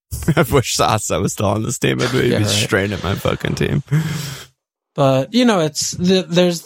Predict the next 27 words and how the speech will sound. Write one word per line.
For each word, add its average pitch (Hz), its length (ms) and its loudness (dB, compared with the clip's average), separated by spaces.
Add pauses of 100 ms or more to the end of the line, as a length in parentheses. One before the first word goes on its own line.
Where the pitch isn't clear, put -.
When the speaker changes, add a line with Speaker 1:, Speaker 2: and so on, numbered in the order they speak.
(120)
Speaker 2:
so 180 160 2
there's 165 300 2
these 175 220 2
three 165 240 2
guys, 120 440 0
you 123 60 0
know, 120 120 2
we're 127 140 4
hemming 123 320 0
and 110 80 -2
hawing, 117 320 0
obviously, 117 640 0
and 117 120 2
I 120 100 2
don't, 120 220 -4
it 135 100 0
doesn't 131 260 2
sound 127 220 0
like 117 120 -2
any 120 240 2
of 117 100 0
us 117 220 -2
are 120 100 2
really 117 300 2
stumping 120 540 0
for 127 140 -2
anyone 123 340 2